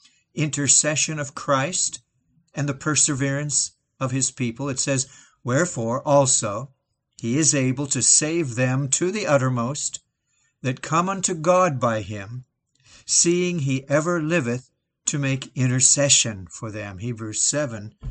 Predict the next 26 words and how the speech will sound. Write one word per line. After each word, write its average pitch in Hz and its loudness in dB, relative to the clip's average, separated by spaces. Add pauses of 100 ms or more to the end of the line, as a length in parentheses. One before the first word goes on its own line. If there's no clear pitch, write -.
(160)
twenty-five. 104 -10 (260)
Our 143 0
Lord 175 -2
is 143 -4
not 131 -4
dead. 113 -4 (680)
He 123 -2
has 135 2
risen. 131 -2 (540)
He 127 0
has 131 2
gone 151 2
up 143 -2
into 147 -4
the 151 -4
glory. 123 -2 (480)
And 131 2
now, 165 0
before 151 0
the 202 -6
eternal 185 -4
throne, 127 -2
he 123 -2
pleads 180 -4
the 151 -2
merit 143 -2